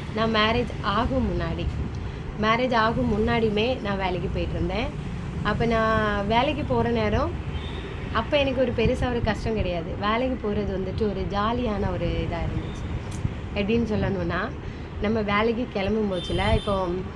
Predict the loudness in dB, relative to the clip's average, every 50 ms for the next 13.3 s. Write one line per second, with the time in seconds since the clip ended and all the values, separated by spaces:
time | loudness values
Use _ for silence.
0 | -10 -10 -10 -10 -4 -2 0 2 2 2 2 2 2 2 2 0 -2 -2 -2 0
1 | 0 0 0 0 0 0 2 2 2 2 0 0 0 0 0 0 0 0 0 0
2 | -2 -2 -2 -4 -4 -4 -4 -4 -4 -6 -6 -6 -4 -4 -2 -2 -2 0 2 6
3 | 8 8 8 8 6 4 0 0 0 0 0 0 0 -2 -2 -2 -2 -2 -2 0
4 | 0 0 2 2 2 2 4 4 2 2 2 2 2 2 0 0 0 2 2 0
5 | 0 2 2 2 2 2 0 0 0 0 0 0 -2 -4 -4 -6 -6 -4 -4 -2
6 | -2 -2 -2 -4 -4 -6 -6 -6 -6 -8 -8 -10 -8 -4 -2 0 2 4 4 4
7 | 4 4 2 2 0 -2 0 0 0 2 2 2 2 2 2 2 2 0 0 -2
8 | -2 -4 -4 -4 -4 -6 -6 -6 -10 -10 -10 -10 -10 -10 -8 -8 -8 -8 -8 -10
9 | -8 -6 -6 -4 -4 -4 -4 -4 0 2 4 6 6 6 4 4 4 4 4 4
10 | 4 4 2 2 2 0 0 0 0 2 2 2 2 2 0 2 2 0 2 2
11 | 0 2 2 4 4 2 2 2 2 2 2 2 0 -2 -2 -2 -2 -4 -2 -2
12 | 0 0 0 0 -2 -4 -2 0 0 2 2 0 0 0 2 2 2 2 2 2
13 | 0 0 0 0 0 -2